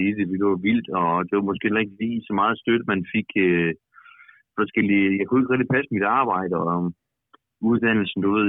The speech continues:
jeg pjekkede alt for meget for at have tid til at tage med Grizzly til møder, og alt sådan noget halløj. Og så, øh, kan jeg huske, jeg var ude at køre i, i, i, ude at køre med, med Rikke, og så, øh, tror jeg, at jeg endelig tog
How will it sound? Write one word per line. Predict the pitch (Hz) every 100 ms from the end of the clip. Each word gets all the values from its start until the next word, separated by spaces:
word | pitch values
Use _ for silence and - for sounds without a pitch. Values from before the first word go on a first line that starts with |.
| 101
jeg | 95 -
pjekkede | 127 127 110
alt | 110
for | - 92
meget | 113 113
for | 110 104 95
at | 90
have | 90 -
tid | 117
til | 92 101
at |
tage | - 101
med | 90
Grizzly | 107 110 98
til | 90 95
møder, | 92 92 104 107
og | 85 - _ _ _ _ -
alt | 135 -
sådan | 110
noget | 107 98
halløj. | 98 95 107 113 98
Og | -
så, | 123 120 110
øh, | 98 90 _ _ -
kan | 117
jeg | 120
huske, | 147 - - _ _ _ - _ 80
jeg | 123
var | 120
ude | 131
at | 113 117
køre | 131 127
i, | 101 98 104
i, | 92 90 - -
i, | 90 87 82 73 98
ude | 110 110
at | -
køre | 117 113
med, | 95 92 92
med | 90
Rikke, | 95 117 127 95 95
og | 90 87 - _ _ _ _ _ - _ - -
så, | 127 123 110
øh, | 95 92 90 - _ -
tror | - 120 107
jeg, | 92
at | 92 - _ _ - - - 104
jeg | 104
endelig | 120 151
tog | -